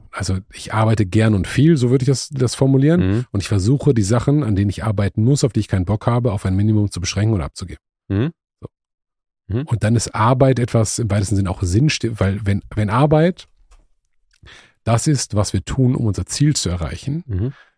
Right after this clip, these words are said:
Speaker 1: dann gibt das wieder Sinn. Weil, wie Schwarzenegger so sagt, jede einzelne Repetition bringt ihn näher an sein Ziel und deswegen hat er gelacht beim,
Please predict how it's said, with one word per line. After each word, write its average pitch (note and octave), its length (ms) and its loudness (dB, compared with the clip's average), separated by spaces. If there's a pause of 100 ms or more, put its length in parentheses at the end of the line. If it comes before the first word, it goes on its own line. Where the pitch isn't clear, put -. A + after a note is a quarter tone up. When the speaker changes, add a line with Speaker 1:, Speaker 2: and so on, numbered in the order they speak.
(160)
Speaker 1:
dann A#2 380 2
gibt A2 200 -2
das A2 120 -4
wieder A2+ 180 2
Sinn. G#2+ 220 4 (720)
Weil, F#2 360 0 (380)
wie G2 80 0
Schwarzenegger A2+ 560 2
so G2+ 80 4
sagt, A2 280 2
jede A#2+ 300 2
einzelne A2+ 500 4
Repetition A#2+ 800 2
bringt A#2+ 320 0
ihn A2 180 0
näher A2+ 260 2
an A2+ 120 0
sein A2 180 2
Ziel C#3 260 4
und G#2+ 60 2
deswegen G#2 360 -2
hat G#2 160 -4
er A2+ 160 2 (300)
gelacht G#2 560 0
beim, F#2+ 340 0